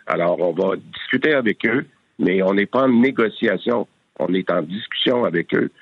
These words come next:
On va faire des modifications que je juge raisonnables la semaine prochaine. Puis les, les gens qui veulent revenir,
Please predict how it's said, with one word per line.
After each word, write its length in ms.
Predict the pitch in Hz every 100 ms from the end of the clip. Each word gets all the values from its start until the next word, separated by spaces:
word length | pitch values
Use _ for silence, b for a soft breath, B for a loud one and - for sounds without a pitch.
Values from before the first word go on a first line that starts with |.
| b _
On 120 | -
va 120 | 98
faire 220 | 98 127 131
des 80 |
modifications 720 | 123 117 104 - - 98 117 123
que 180 | 101 90
je 60 |
juge 300 | 87 113 107 - b _
raisonnables 640 | - 110 113 107 104 110 90
la 100 | 85
semaine 220 | 92 85
prochaine. 420 | 85 82 98 - - b b _
Puis 120 | - 98
les, 300 | 95 95 92
les 180 | 92
gens 180 | 85 113
qui 180 | - 95
veulent 260 | 90 143 147
revenir, 500 | 110 87 90 117